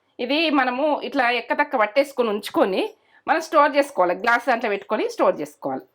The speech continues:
స్టోర్ చేసుకుంటే ఇది ఎల్లిగడ్డ, ఇది కొంచెము తడి పోయిందంటే ఎల్లిగడ్డది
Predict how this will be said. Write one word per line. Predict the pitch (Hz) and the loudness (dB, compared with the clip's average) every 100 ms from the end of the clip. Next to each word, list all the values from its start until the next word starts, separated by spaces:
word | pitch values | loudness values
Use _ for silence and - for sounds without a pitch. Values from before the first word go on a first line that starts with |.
| - | -10
స్టోర్ | - 233 208 | -4 -2 -4
చేసుకుంటే | 214 - 202 180 | -6 -8 -4 -2
ఇది | 190 | 0
ఎల్లిగడ్డ, | 180 185 180 175 | 0 2 0 2
ఇది | 170 170 175 - - | 0 0 -6 -8 -6
కొంచెము | 330 294 349 339 226 | -2 -2 0 0 2
తడి | 226 269 | 0 0
పోయిందంటే | 302 269 240 220 247 | 0 0 0 0 0
ఎల్లిగడ్డది | 208 214 220 185 370 | 0 0 0 0 -2